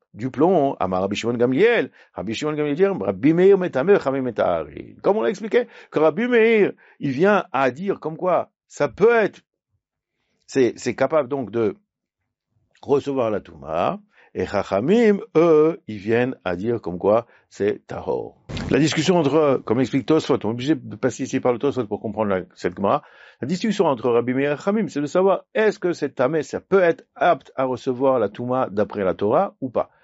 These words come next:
Rabbi Meir Metamé, il dit on va d'après le Mahamid, c'est-à-dire le fait que maintenant le récipient est capable de pouvoir recevoir,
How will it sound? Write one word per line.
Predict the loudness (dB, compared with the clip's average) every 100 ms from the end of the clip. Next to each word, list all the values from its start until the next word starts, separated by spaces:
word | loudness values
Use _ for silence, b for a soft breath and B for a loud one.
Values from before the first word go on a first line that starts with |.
| b b b
Rabbi | -2 0
Meir | 2 0
Metamé, | 0 -2 0 0 0 0 -2
il | -2
dit | -2
on | -2
va | 0 0
d'après | 0 0 0 0 -6 -2 2 2 0 -4 _ _ _ _ _ _ _ _ _ _ _ _ _ _
le | 2 4 4
Mahamid, | 2 -2 -2 -2 -4
c'est-à-dire | -4 -4
le | -4
fait | -2 -4
que | -2
maintenant | -2 0 0
le | 2
récipient | 2 0 -2 0
est | 0
capable | 0 0 -2
de | -6
pouvoir | -2 -2 0
recevoir, | 0 0 0 0